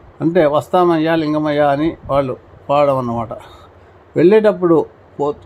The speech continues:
పోతున్నం, పోతున్నం లింగమయ్య" అని అరుస్తూ నడుస్తుంటారట, నడుస్తారు. చారిత్ర ఆధారాలు ఏంటంటే, ఇందులో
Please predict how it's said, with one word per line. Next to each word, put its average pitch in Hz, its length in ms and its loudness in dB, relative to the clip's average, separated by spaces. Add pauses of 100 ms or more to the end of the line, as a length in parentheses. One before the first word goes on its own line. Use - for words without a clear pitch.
(280)
పోతున్నం, 208 560 0
పోతున్నం 175 600 2 (200)
లింగమయ్య" 160 460 0
అని 156 480 4
అరుస్తూ 165 500 2 (420)
నడుస్తుంటారట, 143 680 -2 (960)
నడుస్తారు. 131 440 0 (240)
చారిత్ర 180 520 0 (500)
ఆధారాలు 165 460 2
ఏంటంటే, 147 480 -2
ఇందులో 131 340 -2